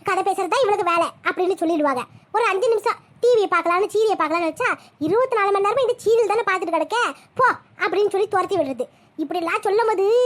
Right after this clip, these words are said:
அப்படியே வரும் பாரு ஒரு கோவம், தூக்கி போட்டு சங்கிலே மிதிக்கலாமான்னு கோவம் வரும். அம்புட்டு வெறி வரும் அந்த,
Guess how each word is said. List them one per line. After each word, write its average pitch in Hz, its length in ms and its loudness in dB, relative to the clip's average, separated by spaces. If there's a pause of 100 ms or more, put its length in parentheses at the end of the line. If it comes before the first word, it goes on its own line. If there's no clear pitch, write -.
(300)
அப்படியே 392 280 -2
வரும் 349 260 2
பாரு 466 180 2
ஒரு 453 80 0 (120)
கோவம், 392 600 2 (360)
தூக்கி 403 240 0
போட்டு 330 280 0
சங்கிலே 440 300 2 (140)
மிதிக்கலாமான்னு 466 680 2
கோவம் 427 200 2
வரும். 381 200 -2 (240)
அம்புட்டு 427 420 -2
வெறி 539 220 2
வரும் 392 160 2
அந்த, 330 240 -2